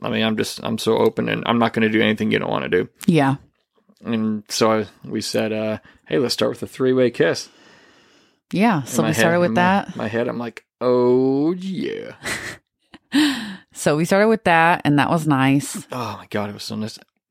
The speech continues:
Speaker 1: Have I ever done that?
Speaker 2: Uh, no, it was the fir-, it was not the first time for me, but it was the first for you.
Speaker 1: Well, I've watched you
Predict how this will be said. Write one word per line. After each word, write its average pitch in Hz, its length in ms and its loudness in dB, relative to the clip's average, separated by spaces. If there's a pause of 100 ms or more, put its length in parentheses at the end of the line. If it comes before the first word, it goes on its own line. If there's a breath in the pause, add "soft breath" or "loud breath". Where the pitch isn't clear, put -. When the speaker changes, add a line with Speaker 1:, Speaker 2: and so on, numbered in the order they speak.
Speaker 1:
Have 139 140 -6
I 220 120 0
ever 214 140 -4
done 110 240 -10
that? 143 180 -10 (200)
Speaker 2:
Uh, - 180 -6
no, 170 380 4
it 165 100 0
was 214 160 2
the 196 80 0
fir-, - 200 -6
it 170 160 0
was 185 180 2
not 180 220 0
the 156 80 -4
first 156 260 -2
time 143 180 2
for 131 140 -4
me, 143 220 4
but 127 180 0
it - 20 -4
was 127 140 -4
the 139 80 -4
first - 300 -4
for 123 100 -4
you. 123 320 0
Speaker 1:
Well, 147 120 4
I've 208 80 2
watched 160 280 2
you 127 300 0